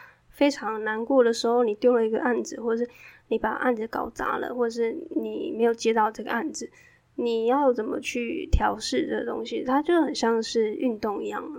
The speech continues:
每次每次的这个挫折，你就会发现说，“啊，好，我失败了，那我可以再怎么前进？那我要怎么在下一次的时候拿回这个案子，呃，让自己更好？”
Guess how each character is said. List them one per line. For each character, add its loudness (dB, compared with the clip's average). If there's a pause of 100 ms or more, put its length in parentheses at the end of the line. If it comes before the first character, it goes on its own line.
每 2
次 0
每 6
次 2
的 4 (200)
这 0
个 2
挫 2
折， -6
你 -10
就 -4
会 -2
发 -4
现 -2
说 -2
，“啊， -2
好， -8 (380)
我 -2
失 0
败 2
了， -6
那 2
我 -6
可 -12
以 -6
再 -4
怎 -6
么 -8
前 -8
进？ -6 (440)
那 0
我 -2
要 -4
怎 -12
么 -6
在 -6 (300)
下 0
一 -8
次 -4
的 -12
时 -12
候 -8
拿 -6
回 -6
这 -10
个 -8
案 -6
子， -10 (400)
呃， -6 (280)
让 2
自 -6
己 -4
更 -2
好？” -14